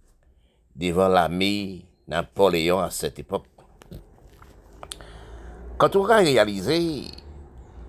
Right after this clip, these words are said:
l'homme politique à cette époque, l'homme nègre à cette époque, qui est nègre, il pas tant nègre. Nous savoir comprendre entre les nègres et les nègres,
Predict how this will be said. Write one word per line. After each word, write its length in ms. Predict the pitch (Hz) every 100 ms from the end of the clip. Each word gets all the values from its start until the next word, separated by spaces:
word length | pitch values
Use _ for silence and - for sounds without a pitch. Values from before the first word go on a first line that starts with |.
| - -
l'homme 880 | 85 131 139 123 95 85 76 67 60 60 -
politique 580 | 107 107 - 135 - - -
à 120 | 85 80
cette 200 | - 85
époque, 380 | 135 135 - 82 - - - - - - - -
l'homme 400 | - 110 123 110
nègre 480 | 117 135 101 85 - 87
à 100 | 90
cette 180 | 95
époque, 220 | - 117 - - -
qui 140 | - 87
est 20 |
nègre, 560 | 113 147 80 85 - - - - - - -
il 120 | 85
pas 180 | - 101
tant 160 | 98 90
nègre. 560 | 85 117 139 127 - - - - _ _ _ _ _ _ _ - - - - - _ _ - _ - - -
Nous 240 | 101 104
savoir 460 | 104 113 90 85 92 73
comprendre 420 | - 92 104 117 90
entre 160 | 87
les 140 | 87 87
nègres 240 | 92 80
et 40 | 82
les 80 | 85
nègres, 400 | 123 87 78